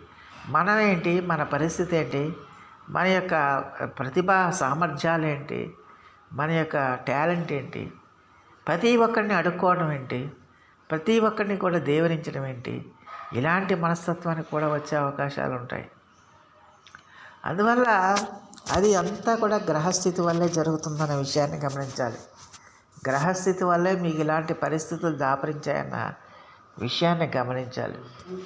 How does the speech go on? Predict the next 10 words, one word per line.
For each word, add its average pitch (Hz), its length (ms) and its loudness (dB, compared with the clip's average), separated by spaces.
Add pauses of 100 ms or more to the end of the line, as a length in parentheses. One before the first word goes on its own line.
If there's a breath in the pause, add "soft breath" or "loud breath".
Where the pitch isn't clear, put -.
(500)
అయినప్పటికీ 196 760 0
కూడా 220 440 2 (760 loud breath)
కొన్ని 202 320 2
గ్రహాలు 160 680 2 (440)
చాలా 151 260 4
వరకు 165 260 2
అనుకూలమైన 170 600 2
స్థితిలో 160 400 -2
ఉండటం 151 340 -2
వల్ల 156 280 -2